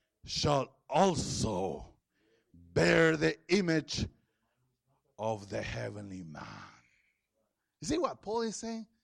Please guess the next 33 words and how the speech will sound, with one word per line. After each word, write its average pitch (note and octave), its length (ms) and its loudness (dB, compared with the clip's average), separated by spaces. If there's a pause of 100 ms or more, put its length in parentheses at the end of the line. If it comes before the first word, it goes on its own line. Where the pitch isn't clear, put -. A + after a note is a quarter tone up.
(300)
Let, D#3+ 240 -4
let G3 120 -2
me A#3 100 -4
translate E3 720 -4
what B2 260 -4
Paul B2+ 200 -2
is A2 100 -6
saying. F2 280 -10
Paul F#3 180 0
is E3+ 120 -4
saying, F#2+ 340 -10 (1200)
"We C3 280 -2
all C3+ 260 -2
sin G#2 640 -10
in F#2 200 -10
Adam." D#2+ 260 -16 (380)
All G#2 80 -10
right? D3+ 180 -6 (800)
Okay? G2+ 260 -14 (680)
See, F3 240 -6
if F3+ 180 -10
I C#4 120 0
were B3+ 200 -2
to F#3 260 -12
ask D#3+ 340 -8
you, G2 240 -12
if C3 140 -10
I F#3 120 -2
were G3+ 240 -4
to E3 200 -8
ask D3 200 -6
you C#3+ 80 -12
today, A2 440 -10